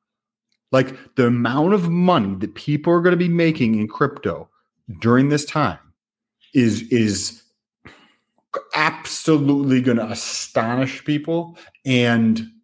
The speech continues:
you're gonna hear more and more and more of your friends that are in crypto that are gonna leave you behind, financially speaking, with the amount of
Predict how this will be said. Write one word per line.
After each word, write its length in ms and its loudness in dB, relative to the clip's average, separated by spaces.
you're 220 0
gonna 140 2
hear 400 2
more 320 2
and 100 2
more 240 4
and 120 2
more 200 2
of 80 -4
your 160 -4
friends 640 -8
that 180 2
are 160 2
in 160 0
crypto 540 -4
that 140 0
are 60 4
gonna 180 2
leave 320 2
you 180 2
behind, 600 -2
financially 640 0
speaking, 500 -10
with 300 0
the 380 0
amount 520 2
of 360 0